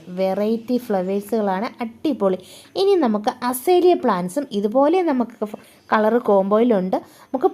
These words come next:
പത്ത് കളറുണ്ട്. നമ്മൾ അഞ്ച് കളറാണ് കൊടുക്കുന്നത് കോംബോയിൽ. പത്ത് കളർ വേണ്ടവർക്ക് പത്ത് കളർ വാങ്ങിക്കാം. അഞ്ച് കളർ വേണ്ടവർക്ക് അഞ്ച് കളർ കോംബോ അഞ്ഞൂറ്റി മുപ്പത് രൂപയ്ക്കാണ് കൊടുക്കുന്നത്.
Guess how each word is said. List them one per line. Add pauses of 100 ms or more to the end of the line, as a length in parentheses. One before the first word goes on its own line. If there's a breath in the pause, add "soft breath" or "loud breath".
പത്ത്
കളറുണ്ട്. (100)
നമ്മൾ (100)
അഞ്ച് (100)
കളറാണ് (220)
കൊടുക്കുന്നത്
കോംബോയിൽ. (480)
പത്ത്
കളർ
വേണ്ടവർക്ക്
പത്ത്
കളർ
വാങ്ങിക്കാം.
അഞ്ച്
കളർ
വേണ്ടവർക്ക് (320 loud breath)
അഞ്ച്
കളർ
കോംബോ (100)
അഞ്ഞൂറ്റി
മുപ്പത്
രൂപയ്ക്കാണ്
കൊടുക്കുന്നത്.